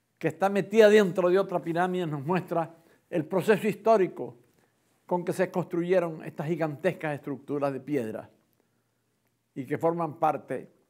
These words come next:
del proceso patrimonial de más alto nivel de América. Los incas también nos dejaron estructuras patrimoniales hermosísimas,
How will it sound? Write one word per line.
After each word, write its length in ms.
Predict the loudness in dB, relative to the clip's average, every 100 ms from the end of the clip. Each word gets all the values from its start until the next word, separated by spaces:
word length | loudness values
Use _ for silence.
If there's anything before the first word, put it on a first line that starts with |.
| _ _ _ _ _ _ _
del 180 | -2 -2
proceso 500 | -4 0 0 0 -2
patrimonial 800 | -6 -6 -8 -6 -4 -4 -4 -8 -16
de 180 | -12 -8
más 220 | -8 -2
alto 340 | -2 -2 -4
nivel 560 | -8 -4 -2 -2 -6 -14 _ _ _ _ _ _ _ _
de 80 | -12
América. 560 | -4 -2 -2 -4 -12 -18 _ _ _ _ _ _ _ _ _ _ _ _ _ _ _ _ _ _ _ _ _ _ _ -8
Los 220 | -6 -2
incas 420 | -2 -2 -4 -4
también 400 | -6 -4 -2 0
nos 140 | -2 -4
dejaron 580 | -2 0 0 -6 -14 _ _ _ _ _ _ _ _ _ _ _ _ _ _ _
estructuras 480 | -12 -12 -6 -4 -2
patrimoniales 800 | -4 -4 -6 -6 -6 -6 -6 -10
hermosísimas, 640 | -12 -12 -14 -14 -18 -20